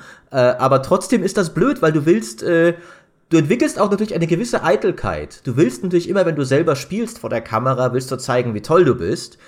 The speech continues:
Oder zumindest, dass du nicht komplett scheiße bist. Aber oft gerade dann, wie es beim Vorführeffekt halt so ist, geht's gerade dann daneben. Und es gibt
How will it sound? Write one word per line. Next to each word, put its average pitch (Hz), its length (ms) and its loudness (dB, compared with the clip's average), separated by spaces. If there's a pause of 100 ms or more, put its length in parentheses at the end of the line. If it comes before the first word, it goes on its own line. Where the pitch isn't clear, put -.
(140)
Oder 135 180 2
zumindest, 151 280 -2
dass 127 100 -6
du 131 60 0
nicht 131 180 -2
komplett 107 300 -2
scheiße 175 400 0
bist. 101 400 -4 (300)
Aber 156 220 2
oft - 260 0
gerade 202 300 2
dann, 180 340 2
wie 156 60 -2
es 160 80 -10
beim 151 160 -2
Vorführeffekt 180 800 -2
halt 123 140 0
so - 120 -2
ist, - 380 -4 (560)
geht's 175 260 0
gerade 160 300 2
dann 165 380 0
daneben. 165 600 2 (380)
Und 156 400 0 (380)
es 143 200 -2
gibt - 280 -4